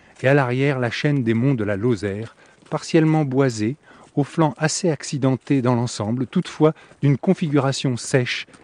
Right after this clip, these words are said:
et triste. À peine apparence de culture.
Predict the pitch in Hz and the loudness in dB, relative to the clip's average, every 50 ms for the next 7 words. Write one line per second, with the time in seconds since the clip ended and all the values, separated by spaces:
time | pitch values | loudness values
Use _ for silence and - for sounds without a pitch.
0 | _ - - 113 - - - 104 - - - - - - - _ _ - _ _ | _ -6 -6 -6 -6 -6 -8 -8 -8 -8 -12 -14 -16 -20 -20 _ _ -20 _ _
1 | _ _ - - - - - _ _ _ _ _ _ - - 123 - - 190 190 | _ _ -20 -20 -20 -20 -20 _ _ _ _ _ _ -4 -4 -2 2 4 4 4
2 | 180 170 - - - - - 147 131 127 151 147 135 117 123 120 - 147 131 - | 4 4 0 -4 -6 -2 0 0 2 2 2 2 2 0 -2 -2 -2 -2 -2 -2
3 | - - 101 90 85 78 73 - | -4 -8 -8 -8 -8 -10 -12 -14